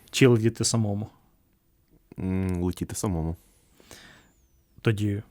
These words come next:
Speaker 1: піхота або танк?
Speaker 2: Танк.
Speaker 1: Танк. Е, бойова робота чи, е,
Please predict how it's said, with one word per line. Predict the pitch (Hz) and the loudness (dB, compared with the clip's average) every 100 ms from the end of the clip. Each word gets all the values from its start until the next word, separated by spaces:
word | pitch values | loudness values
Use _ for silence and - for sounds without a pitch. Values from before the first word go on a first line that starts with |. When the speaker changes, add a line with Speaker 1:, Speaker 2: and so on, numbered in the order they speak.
| _ | _
Speaker 1:
піхота | 135 - 120 120 | 2 4 6 6
або | 123 139 | 6 6
танк? | 185 190 143 - - _ _ _ _ _ _ _ _ _ _ _ _ _ _ _ _ _ - | 6 6 4 -6 -20 _ _ _ _ _ _ _ _ _ _ _ _ _ _ _ _ _ -4
Speaker 2:
Танк. | 82 82 - - _ _ _ _ | -4 -4 -12 -20 _ _ _ _
Speaker 1:
Танк. | - - _ - - - - - - - - - - _ - | -14 -14 _ -20 -20 -20 -20 -18 -16 -16 -18 -20 -20 _ 2
Е, | 120 117 110 107 - - - - _ _ _ _ - | 4 4 2 0 -4 -6 -12 -16 _ _ _ _ 0
бойова | 127 131 135 156 | 4 6 8 8
робота | 156 135 208 226 131 123 | 8 8 6 6 4 2
чи, | - - - 147 151 131 120 131 | 2 -2 2 6 6 6 2 0
е, | 139 120 117 113 110 110 | 0 4 4 4 2 0